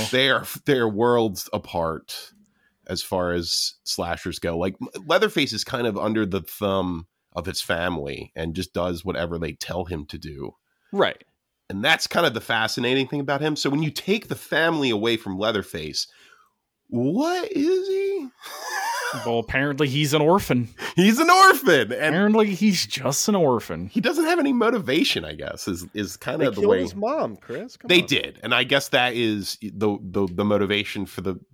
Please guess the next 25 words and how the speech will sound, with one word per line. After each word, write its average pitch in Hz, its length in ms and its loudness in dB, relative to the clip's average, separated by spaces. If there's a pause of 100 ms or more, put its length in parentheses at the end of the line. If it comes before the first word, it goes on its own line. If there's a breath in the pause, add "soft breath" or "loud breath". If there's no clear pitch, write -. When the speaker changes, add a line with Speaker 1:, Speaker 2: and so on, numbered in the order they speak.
(100)
Speaker 1:
the 82 80 -6
killings 87 500 -2
and 85 160 -12
stuff. - 460 -8
But 90 220 -4 (100)
Speaker 3:
But 123 200 -2
that's, 123 420 -4
that's 127 540 -4
a 131 60 -8
Speaker 1:
That's 110 120 -12
Speaker 3:
Jason. 104 640 -8
That's 92 360 -10
a - 20 -10
Speaker 1:
that's 95 160 -6
a 117 60 -2
Jason. - 440 -6
Speaker 3:
Michael 95 200 -14
Speaker 1:
Exactly. 104 280 -8
Speaker 3:
Myers, 92 380 -12
essentially. 95 480 -14
That's 117 180 -12
something 139 220 -14
that's 131 160 -12
really 147 240 -8
basic. - 520 -18